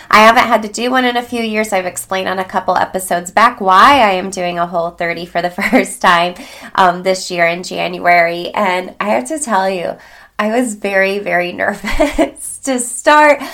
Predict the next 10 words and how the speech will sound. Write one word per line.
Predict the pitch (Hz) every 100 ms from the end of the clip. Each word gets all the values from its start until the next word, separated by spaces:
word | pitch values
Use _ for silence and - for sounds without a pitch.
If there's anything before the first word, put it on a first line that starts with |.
| - - -
but | 226 247 -
also | 233 247 - 254
very | 226 214 208 190
excited. | - - 196 170 180 175 156 -
I | 180
had, | 180 185
like, | 170 -
the |
butterflies | 190 247 262 254 254 233 226 226 220 214 214
and, | 180 175